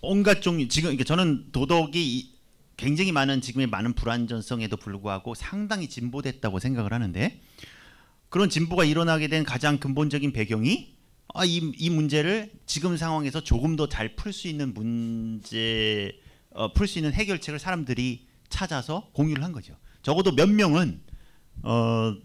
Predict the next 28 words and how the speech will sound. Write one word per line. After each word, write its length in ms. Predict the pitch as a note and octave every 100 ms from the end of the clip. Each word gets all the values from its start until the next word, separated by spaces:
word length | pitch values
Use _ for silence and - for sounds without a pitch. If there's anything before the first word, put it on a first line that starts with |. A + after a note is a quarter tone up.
| - -
아, 120 | E3
이게 220 | D3+ C3
여성이 460 | A#2+ A#2+ C#3 C#3 A2+
이런 240 | A#2+ B2+
방식으로 540 | A#2 A#2 G#2+ A2 A2+ A2 - -
참정권도 680 | - E3+ D#3 D3+ C3+ B2 A#2
없고, 580 | F2 - - C3 D#3+ - - - _ -
어, 180 | F#2
직업을 420 | F2 A#2+ C3+ B2 A#2
구할 220 | G#2 A2
권리도 360 | - G#2+ A2+ G#2+
없고, 420 | - D#3 F3+ - - - _
어, 340 | F#2+ F#2 F2 F#2 -
자기를 400 | G2 G#2+ B2 B2
때리는 320 | E3 D#3+ C#3+
남편과 420 | G2 F#2+ A#2 A2+
이혼할 400 | G2 A#2+ C3+ A#2+
권리도 320 | - G#2+ A#2+
없는 300 | G2 A#2+ B2
상황은 480 | A#2+ C3 A#2 D#3 F#3
부당하다라고 880 | - - C#3+ C#3 B2 A2 G#2 G2+ G#2
해서 380 | A#2+ E3+ G3 - - - - -
얘기를 240 | A2 A#2+
한 100 | E3
거고 340 | C3 F2+ A2 - - - - -
그걸 400 | - F#3+ E3 B2+
바꿔낸 380 | - - F3+ A#2
거죠. 260 | A2+ -